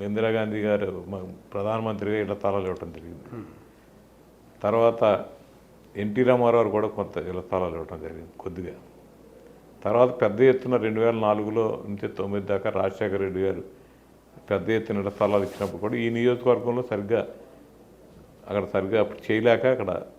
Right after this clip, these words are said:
Speaker 1: భూసేకరణ జరగలేదు.
Speaker 2: Hmm.
Speaker 1: ఈరోజు జగన్మోహన్ రెడ్డి గారు వచ్చిన తర్వాత మళ్ళీ పెద్ద ఎత్తున ఇళ్ల స్థలాలు ఇవ్వటం జరిగింది. ఇచ్చిన తర్వాత అవన్నీ గతంలో ఏదంటే ఇళ్ల స్థలం ఇచ్చేసి పట్టా ఇచ్చేసి వదిలేసేవారు.
Speaker 2: Hmm.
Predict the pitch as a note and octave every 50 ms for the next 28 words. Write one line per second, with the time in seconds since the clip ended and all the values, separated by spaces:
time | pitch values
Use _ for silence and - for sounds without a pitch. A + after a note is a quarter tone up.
0 | - G#2+ G2 F#2+ A#2 A2+ - C3 A#2 - - A2+ - G#2 F2+ F2+ F2+ F2 F#2 F#2
1 | F#2 F2 - - - - - - - - C3+ B2+ A2+ G#2 - - - - - -
2 | - A2 A#2+ A#2+ C#3 D3 B2+ A2+ B2 A#2+ B2+ B2+ C3 C3 B2+ B2 B2+ B2 A#2+ B2
3 | B2 A#2 A2+ - - B2 A2+ G#2+ G#2+ G#2 G#2+ G#2+ G#2 G2+ - D3+ C3+ A#2+ G#2 G2+
4 | G#2 A2+ G#2+ F#2+ - - - - G2 F2+ F#2 G#2+ G#2 G2+ - - G#2 G2 F#2 G2
5 | F#2+ - - G2 F#2+ F#2+ F2+ F2+ F2 E2+ - F#2 F2+ F2 E2 E2 F2 F#2+ F#2+ G2+
6 | - - - - - - - - - - - - - - - - - - _ _
7 | - - - G2+ G#2 - - C#3+ C#3+ C#3+ C3+ B2+ C3+ B2+ B2+ B2 B2 B2 C#3+ C3
8 | A#2 A2+ B2 C3 A2+ G#2+ G#2+ G#2+ - C3+ C3+ C#3+ C#3+ C3+ B2+ C3 C3 C3+ C3 A#2
9 | B2+ C3 C3 - C#3 C#3 C3+ B2+ B2+ - C#3 C3+ B2+ - B2 - A2+ G#2+ - -
10 | C#3 C3 B2+ B2+ - B2+ A#2+ - A#2+ A2 G#2+ A2 A2+ A2 - F#2+ F2 E2 - -
11 | - - - C#3+ C#3 B2